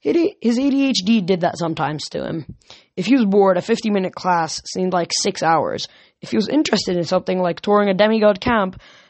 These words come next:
hours slipped away and bam, the day was over. "Dinner," Nissa said. "Come on, Leo."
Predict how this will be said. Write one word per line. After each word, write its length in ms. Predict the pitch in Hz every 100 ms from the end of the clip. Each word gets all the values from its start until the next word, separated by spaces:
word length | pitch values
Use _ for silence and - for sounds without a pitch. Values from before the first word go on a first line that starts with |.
| _ _ _
hours 280 | 208 226 226
slipped 260 | 247 220 214
away 340 | 214 226 226
and 360 | - 160 139 _
bam, 360 | 170 135 131 - _
the 80 | 180
day 140 | 196
was 120 | 240
over. 320 | 185 - - - _ _ _ _ _ _ _
"Dinner," 300 | 226 214 - - _
Nissa 260 | 180 156 175
said. 320 | 180 170 165 _
"Come 160 | 208
on, 140 | 190 160
Leo." 300 | 156 147